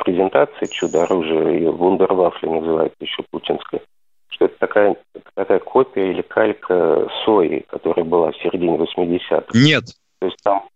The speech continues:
Speaker 1: там
Speaker 2: Задача
Speaker 1: больше блефа,
Speaker 2: сои,
Speaker 1: чем
Speaker 2: нет,
Speaker 1: реальности.
Speaker 2: нет, не так. Я понимаю, что вы хотите выглядеть обывателем, но так не получится.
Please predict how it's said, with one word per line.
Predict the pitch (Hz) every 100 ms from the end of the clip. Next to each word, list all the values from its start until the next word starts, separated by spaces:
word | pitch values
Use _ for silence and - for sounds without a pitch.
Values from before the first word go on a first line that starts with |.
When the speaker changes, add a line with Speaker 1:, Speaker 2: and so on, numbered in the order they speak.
| _ -
Speaker 1:
там | 101
Speaker 2:
Задача | 95 120 110 185 -
Speaker 1:
больше | 104 117
блефа, | 123
Speaker 2:
сои, | 190 147
Speaker 1:
чем | 143
Speaker 2:
нет, | 135 -
Speaker 1:
реальности. | 101 87 82 120
Speaker 2:
нет, | 123 -
не | 90 123
так. | - 113 82 - - _ _ - _ _ _ _ 117
Я | 151
понимаю, | 156 170 175 160 147 123 107 90
что | - - 123 117 107 90 95
вы | 123 123 107 92
хотите | 120 120 104 110
выглядеть | 123 110 98 101 113
обывателем, | 107 110 127 196 - 107 92 78 76 _ _ - _ _ _ -
но | 120
так | 165 -
не | 160
получится. | 175 170 113 - - - 65